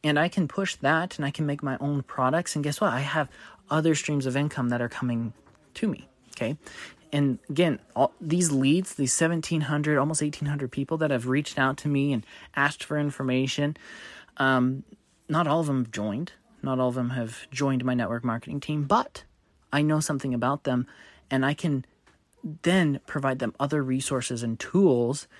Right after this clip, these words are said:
and other things that I find interesting and cool, other affiliate offers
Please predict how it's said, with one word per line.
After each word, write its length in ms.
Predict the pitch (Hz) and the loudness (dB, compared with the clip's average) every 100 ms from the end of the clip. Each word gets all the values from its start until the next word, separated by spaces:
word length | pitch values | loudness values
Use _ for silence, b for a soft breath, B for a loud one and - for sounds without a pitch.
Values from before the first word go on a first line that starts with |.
| B B B | B B B
and 160 | 139 127 | -2 0
other 180 | 135 | 0
things 240 | 135 143 127 | -2 -2 -2
that 100 | 107 | 0
I 140 | 127 | 0
find 320 | 175 131 117 | -2 -2 -2
interesting 540 | 113 110 120 - 127 120 | -2 -4 -6 -6 -4 -4
and 120 | 113 | -6
cool, 560 | - 135 120 113 139 - B B B | -6 -2 0 2 0 -2 B B B
other 220 | 135 127 | 0 0
affiliate 460 | 117 - 127 123 110 | 0 -2 -2 -2 -2
offers 680 | 120 113 - 120 139 - | 0 -2 -2 -4 -4 -6